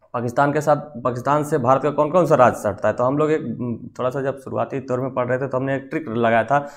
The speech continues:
राजपंगु, तो उसके में रा-, राज से राजस्थान, अ, जा, अ, पा से पंजाब,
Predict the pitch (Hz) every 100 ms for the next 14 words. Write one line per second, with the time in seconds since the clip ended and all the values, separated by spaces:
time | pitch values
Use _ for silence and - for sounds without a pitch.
0 | - 117 139 160 160 - 180 180 113 -
1 | - - _ 127 127 - 165 160 160 147
2 | 139 117 127 120 143 147 151 139 143 147
3 | 147 165 147 113 - - 117 120 113 87
4 | 78 117 127 139 143 - - 73 87 -
5 | - 120 110 - 135 139 143 127 131 127
6 | 127 123 156 147 104 -